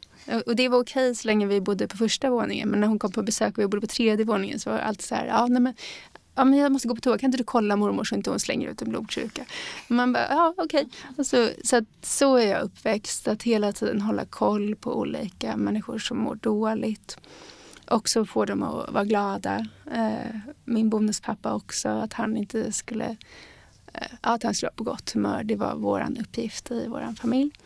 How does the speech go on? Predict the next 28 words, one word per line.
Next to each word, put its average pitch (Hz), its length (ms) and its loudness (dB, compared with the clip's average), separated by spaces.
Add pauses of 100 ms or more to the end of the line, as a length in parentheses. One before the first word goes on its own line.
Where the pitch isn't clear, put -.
(680)
Och 240 160 0
sen 240 220 4
har 247 120 4
jag, 220 380 2 (680)
mm, 60 220 -6 (440)
ju 233 260 2
haft 240 260 -2
svårt 294 560 2
att - 400 -2 (720)
släppa - 460 0
det 294 80 4
här, 233 440 2 (160)
eh, 226 380 2
och - 400 0
då 214 320 4
hela 214 320 0
tiden 208 380 0
sökt 233 460 2
mig 214 200 2
till 220 160 -2
såna 214 280 0
relationer 220 720 2
där 214 140 2
jag 208 240 2
känner 220 220 0
mig 202 140 2
hemma 214 440 2
i - 220 -4